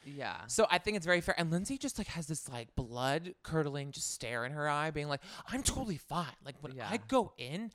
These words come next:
Speaker 2: I go to the deep end."
Speaker 1: No,
Speaker 2: It's
Speaker 1: if
Speaker 2: like
Speaker 1: th-, if there's one thing I'm gonna do for the rest of my life,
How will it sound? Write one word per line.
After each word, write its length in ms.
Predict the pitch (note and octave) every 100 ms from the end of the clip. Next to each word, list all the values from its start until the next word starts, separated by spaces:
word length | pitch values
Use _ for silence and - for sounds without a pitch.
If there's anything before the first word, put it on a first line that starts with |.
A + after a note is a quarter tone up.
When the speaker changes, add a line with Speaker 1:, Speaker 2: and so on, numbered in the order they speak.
| - - -
Speaker 2:
I 80 | F3
go 180 | F3 B3
to 160 | - -
the 120 | A#2+ -
deep 220 | C#3 E3 -
end." 200 | - D3+
Speaker 1:
No, 180 | B2
Speaker 2:
It's 60 | G#2
Speaker 1:
if 20 |
Speaker 2:
like 120 | D#3+ F#3
Speaker 1:
th-, 120 | F#3
if 80 | F3
there's 220 | G#3+ D#3
one 200 | D3+ D3
thing 120 | F3+
I'm 60 | F3+
gonna 140 | F#3
do 120 | D#3+
for 120 | D#3+ D3
the 80 |
rest 300 | C#3 A#2 -
of 60 | C#3+
my 60 | A2
life, 460 | G#2+ E2+ F#3+ -